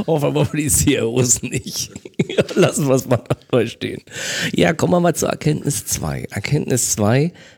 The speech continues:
es gibt Unternehmensberatungen, die beraten,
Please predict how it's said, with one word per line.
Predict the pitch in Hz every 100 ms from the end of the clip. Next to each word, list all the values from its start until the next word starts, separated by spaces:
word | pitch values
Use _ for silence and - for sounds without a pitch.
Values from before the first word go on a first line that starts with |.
| _ -
es | -
gibt | - 160 -
Unternehmensberatungen, | 135 131 120 110 110 175 - - 127 127 123 139 147 139 135 135 135
die | 120
beraten, | 113 113 98 92 92 113 123 107 113